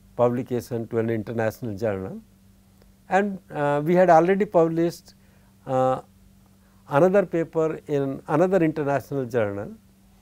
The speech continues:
uh, based on the same data, and we thought that if we have to write, uh, a small paragraph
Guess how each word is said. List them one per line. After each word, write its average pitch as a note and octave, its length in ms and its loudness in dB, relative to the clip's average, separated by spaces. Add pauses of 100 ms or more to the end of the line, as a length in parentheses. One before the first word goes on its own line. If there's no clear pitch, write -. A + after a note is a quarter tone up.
(1000)
uh, C3+ 460 2 (960)
based E3 280 6
on D#3 160 2
the D3 80 -2
same C3+ 320 0
data, A2 380 -4 (640)
and A3+ 200 2
we A#3 80 -2
thought F#3+ 300 -2
that F#3 180 -6
if E3+ 80 -4
we D#3+ 140 -2
have D#3+ 240 -2
to E3 80 -6
write, D3 400 0 (920)
uh, C3+ 220 0
a D3+ 140 -2
small D3 340 2
paragraph B2 600 0